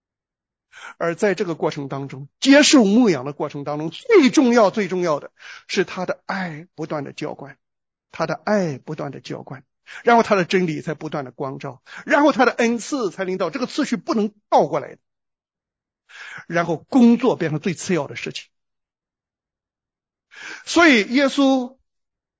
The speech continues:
没有考核他圣经了解多少，神学了解多少，组织能力有多强，都不重要，都不重要。重要的是爱耶稣嘛。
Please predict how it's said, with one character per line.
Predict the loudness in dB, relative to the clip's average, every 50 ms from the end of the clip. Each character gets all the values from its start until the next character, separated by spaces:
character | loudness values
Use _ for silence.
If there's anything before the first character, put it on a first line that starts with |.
| _ _
没 | 4 6 8 8 8 8
有 | 8 8 6 4
考 | 0 0 2 4 4 2
核 | 2 2 2 2 2
他 | 2 0 -2 -2
圣 | 0 0 0 0 2
经 | 2 2 2 2
了 | 2 0 0
解 | -2 -4 -6
多 | -6 -8
少， | -8 -10 -12 -14 -18 _ _ _ _ _ _ _ _ _ _
神 | -8 -6 2 4 6 6 6
学 | 6 4 4 4
了 | 4 2 0 0
解 | -2 -6 -6
多 | -8 -10 -10
少， | -10 -12 -16 -18 _ _ _ _ _ _ _ _
组 | _ 2 4 4 6
织 | 4 4 4
能 | 4 4 4 4
力 | 4
有 | 2 2 0
多 | -2 -2 -4
强， | -4 -4 -8 -8 -8 -12 -16 -20 -20 _ _ _
都 | 4 6 6 6 6 4 2
不 | -2 -8 -10 -8 -8 -4 -6 -4
重 | 0 0 0 0 0 -2
要， | -4 -4 -6 -8 -12 -16 _ _ _ _ _ _ _ _ _ -20 -20 -20 -20 -20 -2 _
都 | 4 4 4
不 | 4 0 0 0 0 2
重 | 4 4 4 4 4
要。 | 2 0 -2 -4 -8 -10 -12 -16 _ _ _ _ _ _ _ _ _ _ _ _ _ _ _ _ _ _ _ _
重 | -2 0 2 2 2
要 | 2 2 0 -2
的 | -4 -4
是 | -4 -4 -4 -4 -6 -8 _ _ _ _ _ _ _ _
爱 | 2 4 6 6 6
耶 | 6 6 4 4 4 4 2 2
稣 | 2 2 2 2 2 2
嘛。 | 0 -2 -4 -8 -16